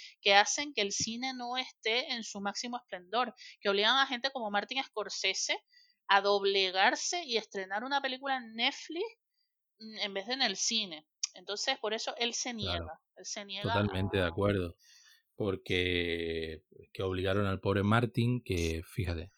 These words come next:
Speaker 2: él tiene una edad,
Speaker 1: Ya.
Speaker 2: los telediarios los tiene ahí contaditos, y le obligaron a hacer una peli de, ¿de cuánto? ¿Tres horas y pico?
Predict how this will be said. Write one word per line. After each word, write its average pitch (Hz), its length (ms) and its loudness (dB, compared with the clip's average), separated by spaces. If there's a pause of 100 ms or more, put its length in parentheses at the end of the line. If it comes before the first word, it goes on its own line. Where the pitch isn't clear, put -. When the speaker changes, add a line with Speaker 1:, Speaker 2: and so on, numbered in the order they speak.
(400)
Speaker 2:
él 92 200 -2
tiene 107 200 10
una 113 200 10
edad, 98 280 8 (400)
Speaker 1:
Ya. - 80 -4
Speaker 2:
los 110 120 -4
telediarios 90 520 6
los 110 140 8
tiene 113 200 8
ahí 117 240 10
contaditos, 113 800 4 (560)
y 87 280 2
le 82 100 6
obligaron 85 420 4
a 95 40 4
hacer 98 200 2
una 98 220 6
peli 107 260 8
de, 85 560 4
¿de 85 120 -4
cuánto? 92 340 0
¿Tres 92 180 2
horas 101 220 8
y 98 80 6
pico? 87 680 2